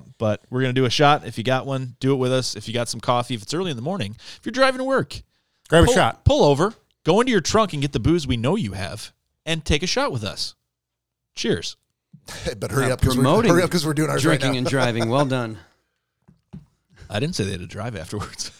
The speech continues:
Speaker 1: <laughs>
Speaker 4: You said pull over. We're <laughs>
Speaker 1: Pull over, right.
Speaker 4: And they just stay
Speaker 1: And
Speaker 4: there?
Speaker 1: stay there.
Speaker 4: Okay.
Speaker 1: Take the keys out of the ignition. <laughs>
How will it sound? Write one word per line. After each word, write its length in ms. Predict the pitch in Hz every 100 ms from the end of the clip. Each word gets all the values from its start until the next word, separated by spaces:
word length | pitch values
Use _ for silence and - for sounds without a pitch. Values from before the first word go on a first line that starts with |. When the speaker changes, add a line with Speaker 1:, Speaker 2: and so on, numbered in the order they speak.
| -
Speaker 1:
<laughs> 40 | - _ -
Speaker 4:
You 60 | 113
said 220 | 135 -
pull 200 | 131 113
over. 360 | 147 131 117
We're 140 | 120 131
<laughs> 140 | - 165
Speaker 1:
Pull 200 | 254 311
over, 180 | 294 120
right. 220 | 196 - _ _ _ _ _
Speaker 4:
And 140 | 120
they 80 | 101
just 200 | 98 101 -
stay 120 | 143
Speaker 1:
And 80 | 147
Speaker 4:
there? 60 |
Speaker 1:
stay 160 | 165 226
there. 360 | 240 - 139 - -
Speaker 4:
Okay. 240 | - - - _ - - _ _ - _ _
Speaker 1:
Take 220 | - 139 -
the 80 |
keys 420 | 233 - 131 113 104
out 120 | 104
of 60 |
the 60 | 131
ignition. 540 | 160 131 - - 185 147 -
<laughs> 80 | 143